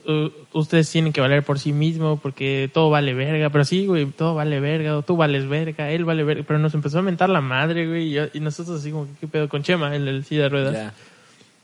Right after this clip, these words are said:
Speaker 1: Y no queríamos subir a dar el show. Dijimos, "Güey, subimos a este güey y nos vas a subir a partir la madre, güey".
Speaker 2: Güey, es que en esta profesión se ve en cada cosa. Yo, eh, abrí un show para Slobotsky en Interlomas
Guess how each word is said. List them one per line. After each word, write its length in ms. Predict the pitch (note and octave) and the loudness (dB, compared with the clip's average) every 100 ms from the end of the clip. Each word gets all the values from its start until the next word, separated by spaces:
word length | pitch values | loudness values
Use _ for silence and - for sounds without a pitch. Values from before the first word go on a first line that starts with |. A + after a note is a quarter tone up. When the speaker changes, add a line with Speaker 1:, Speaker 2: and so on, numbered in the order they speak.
| _ | _
Speaker 1:
Y 60 | - | -8
no 80 | C#3+ | -4
queríamos 280 | D#3+ D#3 C#3 | 0 0 -2
subir 160 | C#3 | -2
a 60 | C#3 | 0
dar 100 | C3+ | 0
el 80 | C3 | -2
show. 240 | C#3+ C#3+ | -2 -2
Dijimos, 320 | C#3 C#3 C#3 C3 | -2 -4 -6 0
"Güey, 200 | C3+ C3+ E3+ | 2 4 2
subimos 320 | D3 E3+ F3 | 4 4 2
a 80 | D#3 | 2
este 120 | E3 | 4
güey 140 | D3+ | 4
y 20 | D#3+ | 4
nos 160 | C#3+ | 2
vas 200 | B2 C#3 | 2 0
a 40 | - | 2
subir 140 | C#3+ | 2
a 40 | C3+ | 2
partir 360 | B2+ B2+ C#3+ | 0 0 0
la 120 | C3+ | 2
madre, 460 | B2+ C3+ C#3+ C#3+ B2+ | 2 2 2 2 0
güey". 320 | B2+ C3 C#3 - | -2 -4 -6 -6
Speaker 2:
Güey, 180 | B2+ D3+ | -2 -2
es 80 | |
que 80 | D3+ | 0
en 60 | E3 | 0
esta 160 | D#3+ | 0
profesión 400 | D#3 B2+ A2+ C3 | 0 0 0 -2
se 120 | C#3 C3+ | -2 0
ve 160 | A#2+ | 0
en 80 | C3 | -2
cada 260 | B2 C#3+ C3 | -2 -2 -2
cosa. 340 | B2+ A#2 C3+ - A2+ - - | -2 -4 -4 -6 -14 -18 -2
Yo, 360 | B2 C3 C#3 A#2+ | 4 6 6 2
eh, 460 | A2 G#2+ G2+ G2+ G2 _ _ _ - - G#2+ - | -2 -2 -4 -8 -12 _ _ _ -20 -18 -18 -6
abrí 260 | A2 A2+ B2+ | -4 0 0
un 140 | C3+ | -2
show 180 | A#2+ A#2+ | -2 -2
para 160 | B2 A2+ | -2 -2
Slobotsky 460 | A2+ A2+ A#2 - | -2 -2 -2 -4
en 120 | A#2+ A2 | -6 -6
Interlomas 880 | G2+ A#2 A2+ A#2 A#2+ A#2 C#3+ - | -6 -6 -4 -2 -2 -2 -8 -12